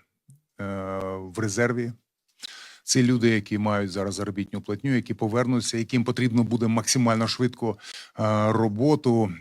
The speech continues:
І в цей час починаються привиборчі, е, питання, вибори, е, де, я,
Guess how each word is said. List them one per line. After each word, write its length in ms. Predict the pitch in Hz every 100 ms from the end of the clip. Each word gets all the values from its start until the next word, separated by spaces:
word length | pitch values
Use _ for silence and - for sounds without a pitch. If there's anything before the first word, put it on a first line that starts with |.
| -
І 360 | 117 113 110 104
в 60 |
цей 200 | - 123
час 440 | - 135 123 107 -
починаються 720 | 123 - 117 117 110 - 107
привиборчі, 800 | 110 110 113 107 101 110 104 104 107
е, 340 | 107 107 104
питання, 640 | - 110 - 147 160 156 135
вибори, 680 | 104 143 160 160 160 160 - - - - - -
е, 540 | 117 117 113 110 107 107 -
де, 360 | 92 135 135 107 - 110
я, 400 | 120 120 113